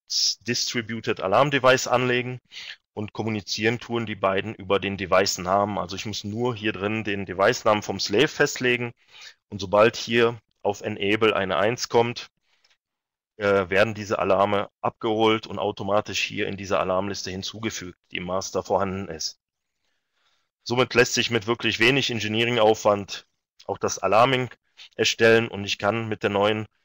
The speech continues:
Alarming-Bibliothek das Ganze auch per E-Mail oder S M S automatisch weiterversenden.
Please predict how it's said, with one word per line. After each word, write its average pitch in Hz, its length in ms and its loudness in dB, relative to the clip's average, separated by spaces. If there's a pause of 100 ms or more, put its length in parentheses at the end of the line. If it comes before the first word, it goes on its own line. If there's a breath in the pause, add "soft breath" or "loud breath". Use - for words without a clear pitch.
(240)
Alarming-Bibliothek 104 1000 2
das - 180 -2
Ganze 107 320 2
auch 101 260 0
per 95 420 0 (240)
E-Mail 123 320 2
oder 98 260 0
S - 180 -2
M 98 100 -4
S 98 180 -4
automatisch 95 760 -6 (880 soft breath)
weiterversenden. 95 880 0